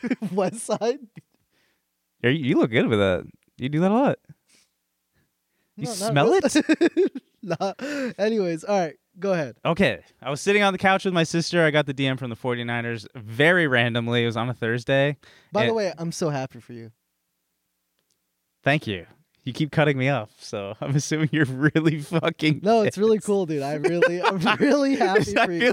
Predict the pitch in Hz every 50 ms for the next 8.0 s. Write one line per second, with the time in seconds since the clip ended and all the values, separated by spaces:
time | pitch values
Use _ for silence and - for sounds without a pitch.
0 | - - 240 240 - - - - _ - 381 381 330 - - 196 208 208 185 202
1 | - - - - 208 190 190 185 190 - 190 190 202 269 175 175 175 165 156 156
2 | 147 139 127 120 113 - - - 185 - 254 311 320 302 285 277 175 170 185 -
3 | 185 175 180 175 156 131 120 107 107 - 196 240 294 294 220 196 190 - - -
4 | 240 254 262 202 143 123 123 151 _ _ _ 175 - - - - 185 185 180 156
5 | 135 _ _ _ _ _ _ _ _ _ _ _ _ - - 175 - 233 240 226
6 | 190 170 151 117 - - - - 175 175 185 185 170 185 196 214 220 240 320 277
7 | 277 190 254 330 359 262 175 143 143 160 - 185 196 226 - - 139 123 127